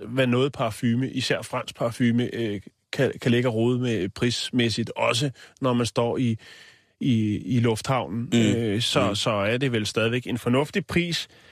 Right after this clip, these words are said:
Speaker 1: øh, taget i betragtning af, hvad den parfume jo rent faktisk kan gøre for en. Det er,
Speaker 2: Det
Speaker 1: det er, det er jo også kendt jo, kan man sige, og veldokumenteret, at, øh, altså, lugt er en, en tidsmaskine, men også det her med, at, altså,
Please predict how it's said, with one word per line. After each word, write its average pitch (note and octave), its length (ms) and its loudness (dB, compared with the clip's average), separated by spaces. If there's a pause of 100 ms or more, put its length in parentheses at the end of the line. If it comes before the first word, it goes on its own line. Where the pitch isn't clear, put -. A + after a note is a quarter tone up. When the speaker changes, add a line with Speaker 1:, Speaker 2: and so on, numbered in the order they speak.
(180)
Speaker 1:
øh, B2+ 180 2
taget B2 240 2
i - 20 0
betragtning C3 600 0
af, A2+ 200 -2
hvad A2 240 0
den D3 200 0
parfume A#2 520 2
jo G#2 120 4
rent G2 160 -2
faktisk - 560 -2
kan G2 160 0
gøre A#2 340 2 (200)
for - 140 -2
en. A2+ 260 -2 (720)
Det D3+ 100 4
er, - 40 4
Speaker 2:
Det - 100 4
Speaker 1:
det E3 120 2
er, - 60 0
det D3 100 -8
er D3 40 6
jo - 60 4
også F3 280 0
kendt - 420 2
jo, D3 200 4
kan B2 180 -2
man A2+ 80 0
sige, A#2 160 0
og G#2+ 40 0
veldokumenteret, C3 880 2
at, A2+ 240 -2
øh, A2 120 4 (180)
altså, - 260 -2
lugt E3+ 300 2
er C#3+ 80 2
en, C#3 100 0
en B2+ 160 0
tidsmaskine, E3 600 0
men C#3+ 140 2
også D3 220 0
det D3+ 120 2
her D3 80 0
med, C3+ 340 2
at, B2 180 -2 (440)
altså, B2+ 140 -4